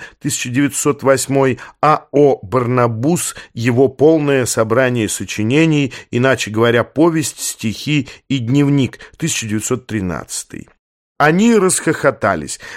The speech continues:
Правда, Корсо смеялся сквозь зубы, а она искренне, упершись лбом в холодное оконное стекло. Смех у нее был звонкий и чистый, как у мальчишки, под стать короткой стрижке и сияющим зеленым глазам.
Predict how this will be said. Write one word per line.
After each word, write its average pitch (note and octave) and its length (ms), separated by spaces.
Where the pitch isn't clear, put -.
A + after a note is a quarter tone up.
Правда, D#3 300
Корсо F3+ 460
смеялся C#3+ 500
сквозь D3+ 320
зубы, A2+ 520
а C#3+ 180
она E3 300
искренне, C#3 840
упершись C3+ 640
лбом B2 380
в - 20
холодное A#2+ 540
оконное A#2+ 480
стекло. G#2 540
Смех E3 380
у D3+ 40
нее D3 240
был C3+ 200
звонкий D#3 580
и B2+ 40
чистый, C#3+ 380
как C#3+ 260
у C#3+ 40
мальчишки, C#3 680
под A#2 200
стать E3 320
короткой C3+ 500
стрижке C#3 540
и B2 120
сияющим A#2+ 720
зеленым A2 500
глазам. G2 540